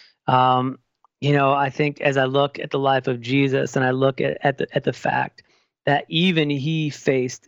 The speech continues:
as he faced sacrifice for us, you know, as he prayed in the garden, as even he felt this sense of, uh, I mean, gosh, m-, not a sense, but, like, he felt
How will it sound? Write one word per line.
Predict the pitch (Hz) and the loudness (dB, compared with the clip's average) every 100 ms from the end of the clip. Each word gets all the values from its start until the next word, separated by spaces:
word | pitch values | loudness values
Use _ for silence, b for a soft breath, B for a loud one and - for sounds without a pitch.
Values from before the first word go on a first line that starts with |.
| - | -4
as | 139 | -2
he | - 185 | -2 -4
faced | - 170 151 - | 2 2 2 0
sacrifice | - 127 127 120 - 87 - - - _ _ _ _ _ _ _ _ _ _ | -4 -4 -4 -10 -10 -10 -12 -16 -20 _ _ _ _ _ _ _ _ _ _
for | 151 143 | 0 2
us, | 120 110 - - - _ _ _ | 2 -2 -12 -14 -16 _ _ _
you | 139 | 0
know, | 139 131 | 2 2
as | 127 | 0
he | 185 | -4
prayed | 180 170 156 | 0 2 2
in | 143 | 0
the | 127 | -4
garden, | 120 65 65 - 113 b b b b - | -4 -4 -4 -8 -12 b b b b 0
as | 143 | 2
even | 180 160 | 2 0
he | 131 175 175 | -2 -2 -2
felt | - - 147 139 - _ _ | -2 0 2 2 0 _ _
this | 131 | -8
sense | - 139 131 - | -2 -2 0 0
of, | 123 120 - - _ _ _ _ _ | -2 -2 -8 -20 _ _ _ _ _
uh, | 127 131 127 - | -2 0 -2 -2
I | |
mean, | 143 139 | -2 0
gosh, | 139 127 - _ _ - | 0 -2 -6 _ _ -14
m-, | 147 - B B - | -14 -12 B B -4
not | 170 | -2
a | 117 | -2
sense, | - - 185 120 - | -6 -4 -2 -4 -10
but, | - - | -8 -4
like, | 117 117 _ b b b b _ _ | -4 -6 _ b b b b _ _
he | - - 185 208 190 156 - _ _ - | -10 0 2 2 2 0 -4 _ _ -20
felt | - - 139 127 | -4 2 2 2